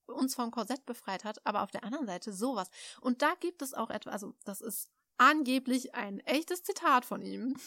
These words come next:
Er hat nämlich dazu gesagt, „Ich habe die Brüste aus der Gefangenschaft befreit,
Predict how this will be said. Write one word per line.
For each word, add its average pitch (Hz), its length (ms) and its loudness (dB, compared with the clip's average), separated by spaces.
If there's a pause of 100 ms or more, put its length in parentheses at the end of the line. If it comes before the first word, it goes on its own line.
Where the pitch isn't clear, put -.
(400)
Er 302 200 8
hat 370 160 4
nämlich 302 200 2
dazu 269 320 -4
gesagt, 214 640 -4 (180)
„Ich - 180 -4
habe 220 160 -4
die 202 80 -6
Brüste - 440 -2
aus 294 120 -2
der 277 120 -2
Gefangenschaft 208 600 -8
befreit, 190 560 -10